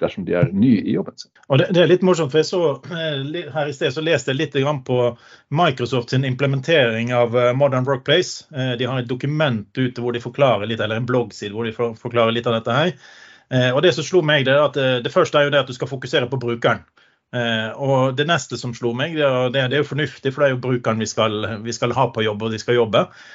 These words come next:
Speaker 2: Eh, men det neste var faktisk, jeg var overrasket o-, over hvor mye de tok den fysiske verden med i den virtuelle.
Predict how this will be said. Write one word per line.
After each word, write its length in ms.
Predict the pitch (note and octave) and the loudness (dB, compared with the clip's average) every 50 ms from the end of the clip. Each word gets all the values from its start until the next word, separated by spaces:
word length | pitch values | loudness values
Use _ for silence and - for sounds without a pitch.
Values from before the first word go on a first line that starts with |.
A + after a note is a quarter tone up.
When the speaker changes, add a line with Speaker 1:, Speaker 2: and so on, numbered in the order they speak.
| - - _ | -20 -10 _
Speaker 2:
Eh, 160 | - B2+ B2 | 0 2 2
men 160 | B2+ C#3 D3 D#3+ | 4 2 2 2
det 80 | E3 | 4
neste 400 | F3 F3+ C3+ - - - B2 B2+ | 4 4 4 2 2 2 4 4
var 160 | D#3+ F3+ D#3 | 4 2 2
faktisk, 400 | - F3 E3+ D3+ C#3 A#2+ - D3 | 0 -2 -2 -2 -4 -8 -8 -8
jeg 320 | D3+ D3 - - D#3 C#3+ C#3+ | -8 -8 -6 -6 -4 -4 -2
var 160 | G3 G3 D#3+ | -2 -2 0
overrasket 640 | D3 D#3 D#3+ F#3 F3 E3 C#3 C3 - A#2+ A2 - C3 | 0 0 0 0 2 0 0 0 0 -2 -2 -2 -4
o-, 180 | C3 B2+ - - D3 | -8 -8 -8 -6 -4
over 280 | C3+ C3 B2+ C3 C3 B2 | -2 -2 -2 -2 -2 -2
hvor 120 | C3 C3+ | -4 -4
mye 560 | D3 D3 D3 D3+ D#3+ D#3 D3 C3 A#2 A#2 A2 G#2+ | -4 -4 -4 -4 -6 -4 -4 -2 0 0 0 0
de 200 | A2 G#2+ A2+ A2 A2+ A2 A2+ - - - - - _ _ - | -2 -4 -4 -2 -2 -4 -6 -10 -16 -20 -20 -20 _ _ -6
tok 220 | - D#3 C3+ C3 - | -4 -2 -2 -2 0
den 100 | C#3 C3 | -2 -2
fysiske 640 | C3 - - F3 D#3 B2 - B2 A#2 - - B2+ A#2+ B2 | -2 -2 -2 0 0 0 0 -2 -4 -2 0 0 2 2
verden 460 | C3+ B2 A#2 A2+ G2 G#2+ A#2 A#2+ A#2+ C3 | 4 2 2 0 -2 -4 -6 -4 -2 0
med 220 | C3 B2 B2 A#2+ | 0 0 -2 -2
i 60 | A#2 A2+ | -4 -4
den 140 | A#2 A2+ A2+ | -2 -2 0
virtuelle. 540 | A#2+ A#2 A#2 A#2 D3+ C#3+ B2+ A2+ G2+ A2 | -2 -2 -2 2 4 4 4 4 2 -2